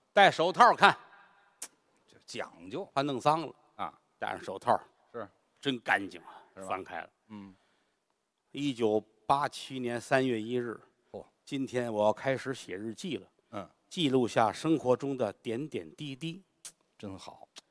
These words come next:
Speaker 1: 啊。
Speaker 2: 再看吗？
Speaker 1: 看第二篇儿。
Speaker 2: 啊。
Speaker 1: 二零零五年。
Speaker 2: 嗯。
Speaker 1: 我释放了。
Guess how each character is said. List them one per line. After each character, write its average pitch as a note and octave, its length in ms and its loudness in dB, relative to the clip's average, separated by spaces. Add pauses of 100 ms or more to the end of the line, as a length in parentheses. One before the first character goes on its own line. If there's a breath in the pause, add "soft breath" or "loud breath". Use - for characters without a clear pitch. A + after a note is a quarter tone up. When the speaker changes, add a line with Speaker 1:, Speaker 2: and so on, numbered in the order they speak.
(140)
Speaker 1:
啊。 C3 260 -8 (260)
Speaker 2:
再 A2 140 -10
看 G#2+ 200 -16
吗？ G#2 60 -20 (240)
Speaker 1:
看 G2 160 -8
第 G#2 80 -2
二 F#2+ 140 4
篇 - 100 -4
儿。 F#2+ 100 -6 (260)
Speaker 2:
啊。 G2+ 220 -14 (200)
Speaker 1:
二 C3 220 6
零 B2+ 260 0
零 D3 200 0
五 G2+ 140 -8
年。 F2+ 260 -10 (360)
Speaker 2:
嗯。 E3 280 -14 (360)
Speaker 1:
我 B2 280 12
释 - 320 0
放 G#3 300 12
了。 F#2 160 -10